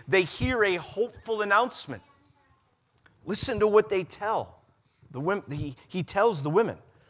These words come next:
"Do not be afraid. My arrival is not a cause for fear. Do not be afraid."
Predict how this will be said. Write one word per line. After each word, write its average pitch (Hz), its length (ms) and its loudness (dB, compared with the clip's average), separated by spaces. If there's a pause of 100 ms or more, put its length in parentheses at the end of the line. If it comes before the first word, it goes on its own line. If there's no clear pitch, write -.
(400)
"Do 208 220 0
not 214 400 4
be 240 160 2
afraid. 185 600 4 (1300)
My 233 220 10
arrival 196 880 8 (920)
is 170 240 6
not 226 220 8
a 220 60 6
cause 214 480 8
for 185 180 2
fear. 160 460 -6 (1200)
Do 233 240 0
not 226 280 6
be 214 140 -4
afraid." 170 540 -2